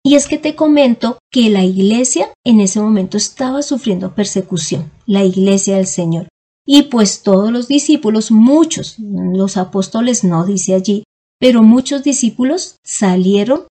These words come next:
pues, para proteger su vida. Entonces dice así, en Hechos ocho, del cuatro al seis:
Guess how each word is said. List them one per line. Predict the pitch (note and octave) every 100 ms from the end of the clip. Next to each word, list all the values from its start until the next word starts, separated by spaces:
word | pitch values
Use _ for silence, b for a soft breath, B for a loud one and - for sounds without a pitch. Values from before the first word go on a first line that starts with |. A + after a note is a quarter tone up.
| -
pues, | G#3+ -
para | - - F3+ F#3 D#3+ - -
proteger | G3+ F#3+ F3+ F3 F3
su | - G3
vida. | F3+ C#3+ - _ _ _ _ B3
Entonces | B3 C#4 C#4+ D4
dice | D4 C#4+
así, | D4+ - G#4 - _ _ _
en | _ G3+ G3
Hechos | F#3 A3 G#3
ocho, | A3+ G#3 A3
del | G#3
cuatro | F#3+ D#3+ G3
al |
seis: | G3 C#4+ - -